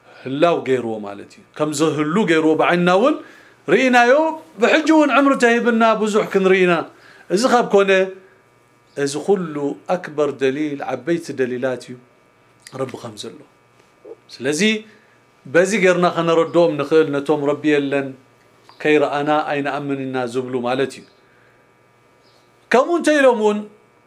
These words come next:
كأنزو ما يريون كوي. هذا سب كابتن كفار.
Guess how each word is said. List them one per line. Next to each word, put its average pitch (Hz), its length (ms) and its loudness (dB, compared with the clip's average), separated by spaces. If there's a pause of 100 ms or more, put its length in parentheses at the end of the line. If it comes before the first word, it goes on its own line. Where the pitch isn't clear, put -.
(140)
كأنزو 302 540 2
ما 294 100 2
يريون 285 420 2
كوي. 135 160 -6 (1200)
هذا 139 160 -4
سب 202 260 0 (280)
كابتن 220 320 2
كفار. - 380 -2